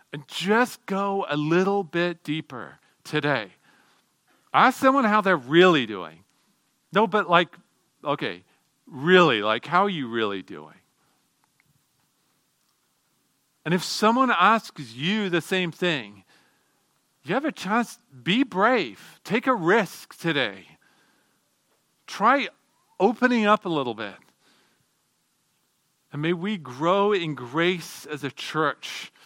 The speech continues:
as we grow deeper together as friends. Look, in the end, what we're talking about here and all this is just, it's just discipleship.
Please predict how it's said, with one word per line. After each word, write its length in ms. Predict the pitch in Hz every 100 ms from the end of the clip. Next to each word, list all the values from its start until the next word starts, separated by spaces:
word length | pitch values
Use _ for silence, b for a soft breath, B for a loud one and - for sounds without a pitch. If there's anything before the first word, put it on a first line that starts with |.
| b b b b b _ _ _
as 120 | 139
we 100 | 139
grow 240 | 139 151 147
deeper 520 | 107 147 160 - 165
together 680 | 139 131 135 131 120 104 101 123
as 140 | 110
friends. 840 | - - 117 107 98 98 - - - _ _ _ _ _ _ _ _ _ _ _ _ b b b b b -
Look, 140 | 156
in 100 | 196
the 160 | 202 185
end, 440 | 180 175 180 - b b b b b -
what 160 | 151
we're 80 | 185
talking 460 | - - 202 202 208
about 320 | 170 156 151
here 180 | 160 151
and 100 | 143
all 260 | 160 185
this 300 | 160 180 165
is 140 | 156 135
just, 260 | 151 139
it's 200 | - 151
just 180 | 220 196
discipleship. 960 | - 175 - 139 131 120 98 - 80